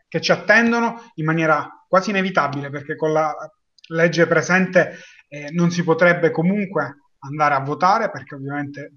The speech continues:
diciamo, disciplina un diverso numero di, diciamo,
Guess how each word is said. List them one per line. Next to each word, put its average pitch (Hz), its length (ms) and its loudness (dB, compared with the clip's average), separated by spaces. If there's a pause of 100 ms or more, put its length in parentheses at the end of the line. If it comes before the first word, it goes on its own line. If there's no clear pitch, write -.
diciamo, 123 600 -8
disciplina 175 600 6
un 160 240 4 (260)
diverso 165 500 4
numero 156 480 4 (340)
di, 135 680 -4 (480)
diciamo, 123 260 -16